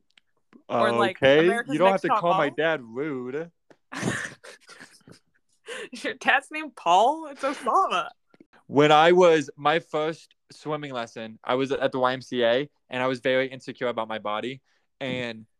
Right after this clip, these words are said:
Speaker 2: so everyone had their, all of the guys had their shirts off, and they jumped in the pool. And I jumped in with my shirt on, and everybody was like, "Hey, you forgot to take your shirt off." And I was like, "Oh,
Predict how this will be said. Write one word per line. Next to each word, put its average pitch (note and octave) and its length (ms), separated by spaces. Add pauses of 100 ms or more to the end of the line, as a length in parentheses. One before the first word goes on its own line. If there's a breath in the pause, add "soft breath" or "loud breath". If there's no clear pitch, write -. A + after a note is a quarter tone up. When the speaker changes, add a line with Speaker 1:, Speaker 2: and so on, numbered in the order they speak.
(120)
Speaker 2:
so C#3 180
everyone C#3+ 300
had C3+ 160
their, C3 160
all C3+ 180
of C#3+ 80
the C#3 80
guys C3 220
had B2+ 120
their A#2+ 100
shirts B2 300
off, C3+ 260
and B2 100
they A#2 80
jumped A#2 240
in A#2 60
the A2+ 80
pool. A#2+ 360 (260)
And B2 280
I B2 520
jumped C#3 320
in C3+ 160
with B2 140
my B2 100
shirt C3 400
on, A#2 400 (260)
and C3+ 140
everybody C#3 320
was C3+ 140
like, D3 160
"Hey, A3+ 120
you G#3 100
forgot G#3+ 220
to G#3+ 60
take G3 140
your F#3+ 80
shirt G#3 260
off." E3 200 (100)
And C#3+ 120
I C#3 40
was C3+ 100
like, B2 160 (140)
"Oh, D#3+ 500